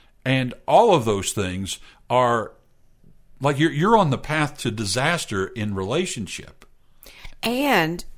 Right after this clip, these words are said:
Speaker 2: you could be really angry when they don't follow through and do what you think they should.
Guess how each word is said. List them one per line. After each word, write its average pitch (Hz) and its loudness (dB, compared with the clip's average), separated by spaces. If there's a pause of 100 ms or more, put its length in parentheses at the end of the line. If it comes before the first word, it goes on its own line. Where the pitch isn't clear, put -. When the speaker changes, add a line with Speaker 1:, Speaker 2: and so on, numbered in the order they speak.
(260)
Speaker 2:
you 202 -4
could 277 -6
be 175 6
really 190 -2
angry 170 -2 (440)
when 190 -2
they 196 2
don't 208 0
follow 185 0
through 220 -4
and 175 -2
do 190 2
what 196 -2
you 196 -4
think 190 -6
they 165 -6
should. 214 -4